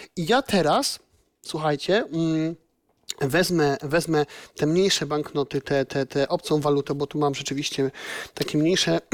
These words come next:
<clears throat> banknoty. I też, no, uwierzcie mi na słowo, <clears throat> że będę pokazywał, e, że, mm, będę, nie będę, bo przedtem jakby rozkładałem, tak, ten banknot na, mm, na biurku. No, a teraz postaram się jakby tak,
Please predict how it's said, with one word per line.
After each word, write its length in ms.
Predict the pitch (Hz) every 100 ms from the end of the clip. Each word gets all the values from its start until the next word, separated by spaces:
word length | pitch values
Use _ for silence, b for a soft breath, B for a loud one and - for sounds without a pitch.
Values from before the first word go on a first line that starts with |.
| 254
<clears throat> 280 | 240 214 170
banknoty. 520 | 156 147 - 139 233 - B B B -
I 80 |
też, 360 | 196 214 - -
no, 220 | 165 180 - _ -
uwierzcie 420 | 165 220 - 196
mi 60 |
na 100 | 190
słowo, 580 | - - 151 170 269 _ - 214
<clears throat> 280 | 190 175
że 160 | 147 160
będę 260 | 185 185 175
pokazywał, 680 | 175 170 151 170 170 165 - -
e, 800 | 143 143 143 139 139 143 143 143 _ _ _ _ _ _ _ -
że, 240 | 147 160 -
mm, 720 | 156 120 165 147 143 139 135
będę, 340 | 160 190 180 - B B B
nie 80 | 156
będę, 360 | 180 185 160 135
bo 100 | 143
przedtem 320 | 214 - 185
jakby 240 | 165 156
rozkładałem, 800 | 175 - - 160 165 147 131 123
tak, 240 | - 151 -
ten 200 | 139 131
banknot 480 | 147 151 - 131 147
na, 440 | 135 127 127 123 131
mm, 600 | 127 123 123 123 123 123
na 100 | 131
biurku. 460 | 196 247 - 196 B B B B B B -
No, 140 | 285
a 60 | 320
teraz 220 | 269 233
postaram 400 | 214 - 214 214
się 140 | -
jakby 180 | 202 202
tak, 300 | 202 - -